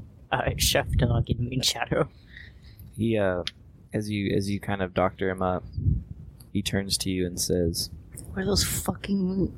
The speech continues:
Speaker 3: uh, healing berries?" No, I'm just <laughs>
Speaker 2: "Why don't you give me one of those berries, Lelathia?"
Speaker 3: Most definitely.
Speaker 2: Also, that mangy animal.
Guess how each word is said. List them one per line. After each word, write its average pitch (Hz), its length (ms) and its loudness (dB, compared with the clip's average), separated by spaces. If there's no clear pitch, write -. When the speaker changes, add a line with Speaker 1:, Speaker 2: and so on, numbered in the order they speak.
Speaker 3:
uh, 185 340 4
healing 196 380 0
berries?" 175 600 0
No, 147 80 0
I'm 165 60 -4
just - 140 -2
<laughs> 214 1500 2
Speaker 2:
"Why 131 140 0
don't 117 280 0
you 104 80 0
give 98 220 -4
me - 280 0
one - 160 -4
of - 160 -8
those 92 280 0
berries, 98 720 0
Lelathia?" - 420 -4
Speaker 3:
Most 180 320 0
definitely. 190 560 -6
Speaker 2:
Also, 107 380 2
that 98 220 0
mangy 107 600 -2
animal. 101 520 -4